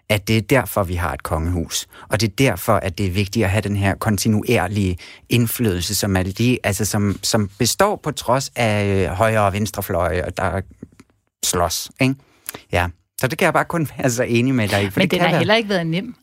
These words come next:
Speaker 2: Altså, nu er der genforening på, på, på fredag, ikke? Og
Speaker 1: Ja.
Speaker 2: der har jeg beskæftiget mig lidt med, hvorfor... Øh, nu holder jeg lige, øhm, Christian tiende op her. Og det, jeg lægger mærke til, det er, at han har sådan en... Øh,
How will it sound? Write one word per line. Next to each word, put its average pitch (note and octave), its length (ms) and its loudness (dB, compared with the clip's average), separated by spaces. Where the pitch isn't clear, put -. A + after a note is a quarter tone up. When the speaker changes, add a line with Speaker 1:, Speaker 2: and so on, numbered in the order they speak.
Speaker 2:
Altså, F3 240 -2
nu G3 300 2
er A#3+ 40 -6
der A3 120 0
genforening F#3+ 640 0
på, D#3 600 0
på, E3+ 300 0
på F#3+ 140 0
fredag, E3+ 500 -4
ikke? G#3+ 140 4
Og F#3 120 2
Speaker 1:
Ja. G#3 80 0
Speaker 2:
der G3+ 100 4
har F#3+ 180 -2
jeg G3 140 2
beskæftiget G3 460 -4
mig F3+ 100 0
lidt F#3+ 180 0
med, F3+ 200 2
hvorfor... F3 440 0
Øh, E3 280 0
nu E3 80 0
holder D#3+ 180 -2
jeg D#3 100 -4
lige, E3 240 -6
øhm, C#3+ 480 -4
Christian E3 280 2
tiende G3 280 -4
op D3 100 -6
her. - 120 -6
Og F3 100 -4
det, G3 60 4
jeg F#3 80 4
lægger F3 180 4
mærke E3 180 2
til, G3 80 -6
det E3 80 0
er, D#3 80 0
at D#3 60 2
han F3 120 0
har F3 200 0
sådan F#3+ 240 -4
en... F3+ 300 4
Øh, C#3+ 300 0